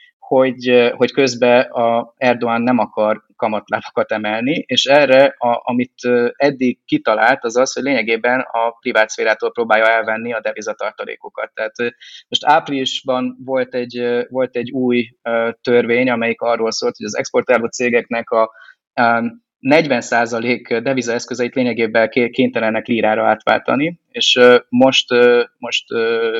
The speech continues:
júniusban, ö, azt hiszem, hogy huszonötödike körül, ö, pedig, ö, bejelentette a bankfelügyeleti, ö, ö, szerv, a-, a-, hogy, ö,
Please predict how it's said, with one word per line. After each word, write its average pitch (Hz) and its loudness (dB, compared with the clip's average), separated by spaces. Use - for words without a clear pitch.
júniusban, 127 2
ö, 123 -6
azt - -8
hiszem, - -6
hogy 113 -6
huszonötödike 113 -4
körül, 131 0
ö, 123 6
pedig, 127 0
ö, 127 2
bejelentette 120 0
a 117 0
bankfelügyeleti, 113 -2
ö, 110 -4
ö, 107 0
szerv, 120 0
a-, - -6
a-, 120 0
hogy, 127 -2
ö, 127 2